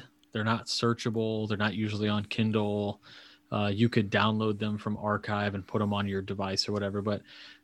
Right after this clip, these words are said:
they're just not formatted right. And they, all the language is sometimes archaic and, you know, what have you.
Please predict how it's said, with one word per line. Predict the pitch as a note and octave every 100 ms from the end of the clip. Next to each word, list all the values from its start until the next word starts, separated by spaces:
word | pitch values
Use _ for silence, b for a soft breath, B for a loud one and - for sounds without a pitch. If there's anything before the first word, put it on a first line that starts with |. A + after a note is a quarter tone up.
| -
they're | D#3+ C3
just | B2 C3+
not | G2+
formatted | - - E3+ E3 D3+ C#3+
right. | C#3 C#3 C3+ B2
And | A#2 G#2
they, | G2+
all | A2 A2
the | A2 A2
language | A2+ A2 A#2 A#2 -
is | -
sometimes | A#2 A2 A2 G#2+
archaic | F2+ - C3 B2+ B2 B2 A#2+ A#2
and, | F#2+ F2+ - b b b b b _ _ _ _ _
you | A2+
know, | G#2+
what | G2+ G2+
have | G2+ G#2+ G2
you. | F#2+